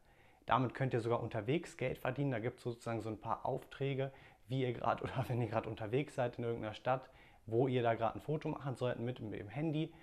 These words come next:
könnt das dann dahin schicken und ein bisschen Geld damit verdienen. Möglichkeit Nummer zwei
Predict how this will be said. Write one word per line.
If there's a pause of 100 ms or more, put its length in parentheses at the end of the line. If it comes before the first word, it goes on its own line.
(200)
könnt
das
dann
dahin
schicken (300)
und (220)
ein
bisschen
Geld
damit
verdienen. (440)
Möglichkeit
Nummer
zwei